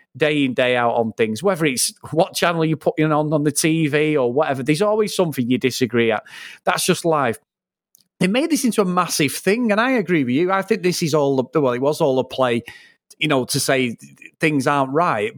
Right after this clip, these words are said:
but I do blame the producers because, like you said, it was really uncomfortable watching her in this position, and sh-, it felt like all the way through it, even from the start, she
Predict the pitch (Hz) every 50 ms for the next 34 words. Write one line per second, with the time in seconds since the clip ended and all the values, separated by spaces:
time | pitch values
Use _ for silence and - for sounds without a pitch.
0 | - - 247 233 180 127 120 - - - - - - _ _ _ _ _ _ _
1 | - 165 - 220 233 240 220 226 240 233 233 220 214 214 214 196 160 - 190 196
2 | 214 226 208 - - 175 - - 165 - 180 156 190 - 160 160 165 196 220 233
3 | 214 - - 180 156 - - - 170 175 180 160 135 143 151 165 196 220 233 226
4 | 220 214 202 - - 214 214 220 214 - 202 165 165 143 139 156 180 214 - -
5 | - - 170 156 110 95 95 - - - - _ _ _ _ - 175 180 185 180
6 | 185 165 - - - 156 139 151 190 202 - - - 147 113 92 98 95 _ -
7 | - - - _ _ _ _ 147 156 160 156 156 160 139 - _ _ _ _ _
8 | _ - - - - - 185 196 180 - - 214 208 233 240 202 185 180 170 -
9 | - 185 185 180 185 180 180 165 156 160 156 139 - - - 202 208 214 208 196
10 | 202 190 185 180 - 170 170 147 - - - 196 196 180 - - - 165